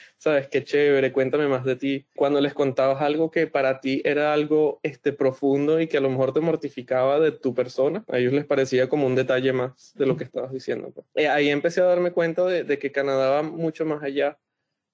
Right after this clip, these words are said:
eh, en la parte filosófica. O sea, si lo pudiera comparar con algo, es como Friedrich Nietzsche, el filósofo alemán, que habla de,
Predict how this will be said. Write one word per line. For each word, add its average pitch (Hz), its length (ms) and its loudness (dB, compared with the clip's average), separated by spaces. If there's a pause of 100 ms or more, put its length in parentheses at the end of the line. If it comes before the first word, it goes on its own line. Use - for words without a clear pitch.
(160)
eh, 139 600 2
en 135 140 0
la 131 140 -2
parte 135 800 0
filosófica. 131 760 -2
O 120 40 -10
sea, 131 260 0
si 151 100 0
lo 147 140 4
pudiera 143 240 4
comparar 160 340 0
con 170 160 0
algo, 175 200 2
es 175 60 -4
como 156 520 0 (100)
Friedrich 147 480 0
Nietzsche, 139 640 -2
el 120 300 -2 (100)
filósofo 139 380 -2
alemán, 139 380 0
que 143 200 -2
habla 135 340 4
de, 131 580 0